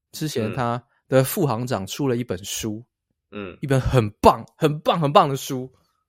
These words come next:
Speaker 2: 叫什么？跟听众介绍一下。
Speaker 1: 哦，我跟你讲，这本书很棒，我查一下，这个，让我查一下啊。致富的特权。
Speaker 2: 致富的特权。
Speaker 1: 对，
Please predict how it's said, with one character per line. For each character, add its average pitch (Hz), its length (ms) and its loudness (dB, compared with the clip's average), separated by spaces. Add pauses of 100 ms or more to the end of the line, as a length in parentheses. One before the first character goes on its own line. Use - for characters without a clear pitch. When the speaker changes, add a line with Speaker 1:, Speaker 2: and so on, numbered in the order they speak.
(160)
Speaker 2:
叫 127 160 4
什 - 180 -6
么？ - 180 -18
跟 131 240 -2 (200)
听 135 200 -10
众 127 320 -4 (280)
介 127 180 -4
绍 104 240 0
一 - 20 -8
下。 85 200 -8 (160)
Speaker 1:
哦， 127 100 -4
我 - 60 -6
跟 156 160 0
你 160 40 -4
讲， 120 240 -8
这 170 120 -6
本 127 100 -2
书 120 160 -6
很 92 140 -6
棒， 98 240 -6
我 104 120 -8
查 101 220 -10
一 104 60 -10
下， 101 260 -8 (800)
这 113 40 -10
个， 101 360 -4
让 127 160 -2
我 104 40 -4
查 92 200 -10
一 - 20 -12
下 95 140 -8
啊。 98 120 -14 (2000)
致 147 160 4
富 131 240 2
的 107 100 0
特 107 220 0
权。 - 340 -12 (300)
Speaker 2:
致 190 340 -6
富 143 300 -8
的 104 320 0
特 107 400 -2
权。 - 180 -14 (360)
Speaker 1:
对， 104 200 4